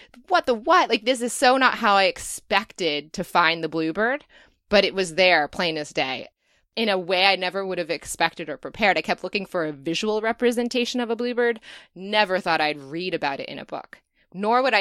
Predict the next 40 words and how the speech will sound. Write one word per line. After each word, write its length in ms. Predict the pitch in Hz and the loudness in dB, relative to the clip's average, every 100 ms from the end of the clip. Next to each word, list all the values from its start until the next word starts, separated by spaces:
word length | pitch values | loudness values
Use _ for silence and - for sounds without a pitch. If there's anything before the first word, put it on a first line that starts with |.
| 165 | 2
imagine 440 | 180 185 175 180 175 | 0 0 0 0 -10
that 160 | 160 | -10
the 180 | 170 143 _ | -10 -12 _
book 240 | 202 214 | -4 -2
would 120 | 208 196 | -6 -6
have 260 | 175 165 | -6 -8
described 640 | 180 - - 175 170 185 - | -12 -16 -8 0 2 2 -2
the 140 | 175 156 | -6 -4
actual 440 | 165 - 202 208 | -4 -6 -10 -10
situation 840 | - 185 180 147 165 208 196 156 131 | -8 -8 -8 -4 -4 -4 -8 -12 -4
with 280 | 175 - - | -4 -4 -10
the 100 | 147 | -6
guy 420 | 143 143 202 247 - - _ | -2 2 2 -2 -12 -20 _
so 640 | - - - 196 208 214 | -12 -8 0 2 2 0
perfectly 760 | - - 226 214 208 - 170 156 | -8 -6 -4 -2 -6 -2 -2 -2
to 280 | - 233 226 | -2 -2 0
the 100 | 214 | 0
situation 640 | 190 185 180 170 175 185 | 0 -2 0 0 0 -2
I 120 | 147 | -2
was 120 | 156 - | -2 -2
actually 320 | 175 180 190 165 | -4 -2 -4 0
writing 300 | 160 170 160 | 2 2 0
about 220 | 160 - | -2 -2
in 40 | |
the 80 | 139 | -8
first 360 | - 185 185 - | -2 -2 -2 -6
place. 320 | - - - _ - - - | -10 -10 -18 _ -20 -20 -8
So 120 | 185 | -6
it's 80 | - | -6
kind 260 | - 240 226 | 0 0 2
of 60 | |
one 120 | 190 | 0
of 60 | 180 | 0
those 180 | 160 175 | -2 -2
moments 260 | 165 165 | -6 -4
where 80 | 165 | -4
I 40 | 156 | -4
was 80 | |
pretty 200 | - 196 | -4 -8
flabbergasted 1040 | 151 - 160 165 165 143 151 - 127 104 | -8 0 2 2 0 -2 -4 -8 -12 -12